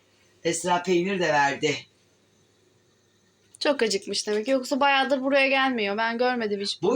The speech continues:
Speaker 1: Buydu o, değil mi?
Speaker 2: Evet, bu bizim köpek. Hiç havlamıyor, görmedin mi anne?
Speaker 1: Yok, havlamıyor. Bakıyor bakıyor gidiyor.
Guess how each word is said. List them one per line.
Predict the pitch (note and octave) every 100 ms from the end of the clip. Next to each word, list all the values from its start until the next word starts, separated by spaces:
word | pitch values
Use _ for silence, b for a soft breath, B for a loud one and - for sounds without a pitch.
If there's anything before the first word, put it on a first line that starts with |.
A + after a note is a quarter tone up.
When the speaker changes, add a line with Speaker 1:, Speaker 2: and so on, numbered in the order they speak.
| C#4
Speaker 1:
Buydu | G3+
o, | E3 D#3+
değil | A#3+
mi? | A3+ C#3 C3+
Speaker 2:
Evet, | A3+ B3 D4
bu | A#3+
bizim | A#3 B3 C4
köpek. | A#3 G#3 G#3+ - - _
Hiç | C#4 D4
havlamıyor, | C4 C4 C#4 A#3
görmedin | G#3+ C#4+ F#4 A3+
mi | G#3+
anne? | G3 G#3+ _ _ _ -
Speaker 1:
Yok, | C#3 C#3+
havlamıyor. | C#3 C#3+ C#3+ C#3 E3+
Bakıyor | A#3+ A3+ F#3
bakıyor | F3+ - F3
gidiyor. | D3 C#3+ C#3 C3